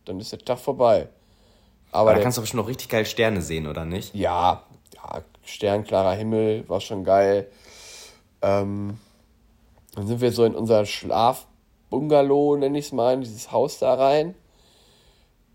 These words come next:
Speaker 1: Und dann <laughs> war's auch so geil. Ähm, dann leuchte ich so an meinen Schlafplatz da.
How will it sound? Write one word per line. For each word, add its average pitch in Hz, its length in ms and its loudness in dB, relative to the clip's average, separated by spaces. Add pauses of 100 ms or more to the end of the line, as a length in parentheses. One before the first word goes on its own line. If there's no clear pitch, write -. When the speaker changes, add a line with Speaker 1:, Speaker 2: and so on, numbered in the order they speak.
(180)
Speaker 1:
Und 120 180 -4
dann 120 180 -6
<laughs> - 80 -6
war's - 360 0
auch 107 140 2
so - 180 -8
geil. 117 440 2 (720)
Ähm, 117 680 2
dann 110 180 2
leuchte 117 320 4
ich 147 80 -6
so 139 240 2
an 127 160 0
meinen 113 320 0
Schlafplatz 131 640 0
da. 151 320 4